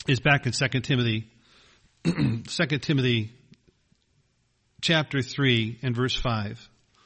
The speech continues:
I said these are, for Paul at least, these are in the pastoral epistles,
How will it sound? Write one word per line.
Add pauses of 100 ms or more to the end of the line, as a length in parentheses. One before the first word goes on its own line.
(1600)
I
said
these
are, (380)
for
Paul
at
least, (160)
these
are
in
the
pastoral
epistles,